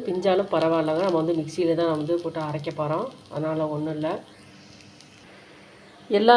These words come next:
ரொட்டியுமே வந்து சுட்டு எடுத்துக்கிட்டேங்க. சுட்டு எடுத்துட்டு இப்படி பிச்சு பிச்சு வச்சுக்கிட்டேங்க. மிக்ஸி ஜார்ல வந்து எள்ளை வந்து ஃபஸ்ட்டு சேர்த்துக்கிட்டேன். இப்போ வந்து இந்த ரொட்டியை வந்து சேர்த்துக்கலாங்க. அதே மாதிரி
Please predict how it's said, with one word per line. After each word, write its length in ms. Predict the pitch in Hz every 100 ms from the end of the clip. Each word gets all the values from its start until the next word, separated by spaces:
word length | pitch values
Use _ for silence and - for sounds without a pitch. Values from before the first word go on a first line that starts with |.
| 233
ரொட்டியுமே 420 | 214 247 233 226 226
வந்து 180 | 196 226 302
சுட்டு 180 | 202 - 196
எடுத்துக்கிட்டேங்க. 460 | 190 202 190 180 220
சுட்டு 220 | 214 - 202
எடுத்துட்டு 260 | 180 - 214
இப்படி 140 | 180
பிச்சு 180 | 196 190 190
பிச்சு 140 | - 202
வச்சுக்கிட்டேங்க. 520 | - 170 170 160 165 214 285 - - - -
மிக்ஸி 220 | 202 240
ஜார்ல 240 | 220 190 185 180
வந்து 160 | 185 277 349 185 175
எள்ளை 200 | 202 208
வந்து 160 | 185 233
ஃபஸ்ட்டு 280 | 180 175 175
சேர்த்துக்கிட்டேன். 540 | 175 165 160 160 175 254 285 - - - - 180
இப்போ 140 | 180 175
வந்து 180 | 180 196 254
இந்த 140 | 190 170
ரொட்டியை 240 | 160 190 180
வந்து 140 | 170 185
சேர்த்துக்கலாங்க. 540 | 165 165 165 156 151 180 247 - - - - - - - - - - - - - - - - - - - - - - - - - - - - - - - - - - 160
அதே 160 | 190 233
மாதிரி 220 | 220 196